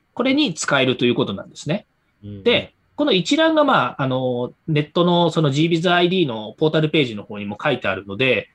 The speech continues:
Speaker 1: えー、見てみるとですね、はあはあ、なるほどと。で、私がやっぱりこう、あ、これ、あ、こういうの使えるよねっていうのがあるわけですよね。まあ、それがですね、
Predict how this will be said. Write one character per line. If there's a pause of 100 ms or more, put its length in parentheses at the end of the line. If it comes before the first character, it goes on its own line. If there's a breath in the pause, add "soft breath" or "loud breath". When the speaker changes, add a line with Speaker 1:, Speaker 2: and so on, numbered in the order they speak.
Speaker 1:
え
ー、
見
て
み
る
と
で
す
ね、
は
あ
は
あ、
な
る
ほ
ど
と。 (400 soft breath)
で、
私
が
や
っ
ぱ
り
こ
う、
あ、
こ
れ、
あ、
こ
う
い
う
の
使
え
る
よ
ね
っ
て
い
う
の
が
あ
る
わ
け
で
す
よ
ね。
ま
あ、
そ
れ
が
で
す
ね、